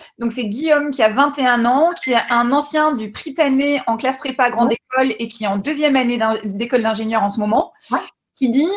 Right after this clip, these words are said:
Speaker 1: Votre métier vous permet-il de concilier facilement vie privée et vie professionnelle, en particulier avec les mutations ? »
Speaker 2: Euh, alors, si tu veux, en tant que militaire, tu...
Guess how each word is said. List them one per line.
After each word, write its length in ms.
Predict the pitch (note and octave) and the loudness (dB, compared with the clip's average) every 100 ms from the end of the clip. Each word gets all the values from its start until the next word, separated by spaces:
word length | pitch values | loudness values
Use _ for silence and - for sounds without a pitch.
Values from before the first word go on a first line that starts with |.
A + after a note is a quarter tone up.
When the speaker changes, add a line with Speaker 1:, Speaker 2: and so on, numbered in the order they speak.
| F4+ A#3+ | 0 4
Speaker 1:
Votre 300 | B3+ C4 C4 | 2 4 0
métier 280 | B3+ C#4+ F4+ | 2 0 -2
vous 140 | D#4 B3+ | -2 2
permet-il 420 | C#4 C4+ C4+ E4 | 2 2 0 -6
de 80 | C4+ | -2
concilier 460 | C#4 C#4 C4 B3 | -2 -2 -2 -2
facilement 560 | B3+ D#4 D#4 C#4+ D4 E4 | 2 2 2 0 2 2
vie 160 | C#4+ | -2
privée 320 | C4+ - C4+ C#4+ | -8 -4 -4 -2
et 40 | B3+ | -4
vie 140 | B3 | -4
professionnelle, 800 | - C4+ B3+ B3+ A#3+ A#3+ D4+ A3 - _ _ _ _ - | 0 0 0 -4 -2 0 0 -2 -6 _ _ _ _ 0
en 100 | C4+ | 4
particulier 500 | D4 - C4 C4+ D4+ | 4 0 -6 0 4
avec 260 | D4 A#3+ | 4 0
les 100 | A#3 | -4
mutations ? » 460 | A3+ C4+ C4+ B3+ G3+ _ _ _ _ _ _ - - - - - - _ _ _ - | -4 0 -2 -2 -14 _ _ _ _ _ _ -20 -20 -20 -20 -20 -20 _ _ _ 2
Speaker 2:
Euh, 500 | B3+ B3 A#3+ A#3+ A#3+ A#3 _ _ _ - | 4 4 2 2 0 -6 _ _ _ 0
alors, 140 | C4+ | 0
si 80 | C#4 | 0
tu 60 | |
veux, 60 | E4 | 0
en 80 | F4 | 0
tant 120 | D4 | 0
que 80 | C#4+ | 0
militaire, 460 | D4 D4 D#4+ E4 - | 2 2 2 0 -2
tu... 200 | C#4 | -12